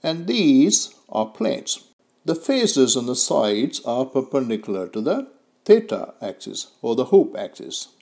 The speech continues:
And they are planes as well. On the other hand, the boundaries that are perpendicular to the r direction are not plane, they are surfaces.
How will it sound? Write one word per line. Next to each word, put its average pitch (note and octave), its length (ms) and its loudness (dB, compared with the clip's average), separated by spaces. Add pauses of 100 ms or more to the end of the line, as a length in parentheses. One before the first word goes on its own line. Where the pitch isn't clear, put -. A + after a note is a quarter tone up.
(360)
And A3+ 220 0
they G3+ 180 12
are E3+ 140 4
planes D#3+ 500 -2
as C#3+ 220 6
well. - 420 0 (500)
On - 140 0
the C#3 100 6
other E3+ 220 4
hand, C3 260 4
the C3 60 2
boundaries G3+ 540 2
that D3+ 160 2
are C3+ 120 6
perpendicular C#3 840 0
to A#2 60 -4
the G#2+ 260 -4 (160)
r F3+ 380 4
direction G#2+ 760 -6 (540)
are D3+ 180 2
not D#3 520 -2
plane, G#2 500 -4
they A#2 180 0
are A2+ 200 2
surfaces. - 800 -4